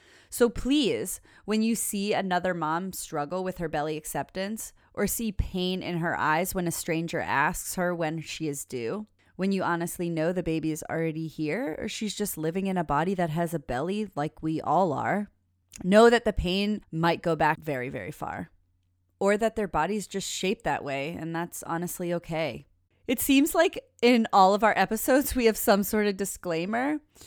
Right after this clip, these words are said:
but that is because we are very conscious that no one else's story is the same, and we always want to make sure we check our privileges and consider all perspectives and stories.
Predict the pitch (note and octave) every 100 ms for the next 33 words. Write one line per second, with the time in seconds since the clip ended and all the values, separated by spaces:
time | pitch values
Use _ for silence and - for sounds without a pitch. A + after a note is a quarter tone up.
0 | - - G#3+ B3+ A#3 B3+ D#4+ E4 - C4
1 | C4+ B3+ G#3+ F#3 G#3 A3 - D#3 F#3+ -
2 | C4 - F#3+ F3+ E3+ - G3 G3 G#3 -
3 | F3+ F3+ G3+ - - E3 F3+ F3+ - F3+
4 | - C3 D3+ G#3+ A3+ _ _ _ _ _
5 | - A#3 A3+ A#3 - F#3 G3+ G#3+ A#3+ A3
6 | G#3 G3 F#3 F#3 - F3+ F3+ F3+ F3+ -
7 | D#3+ E3 D#3 - D#3+ F#3 A3+ A3 A3 F3+
8 | F3+ F3+ - E3 E3 - D#3 - D#3 -
9 | B2 - - E2 - - - - - -
10 | G1+ - -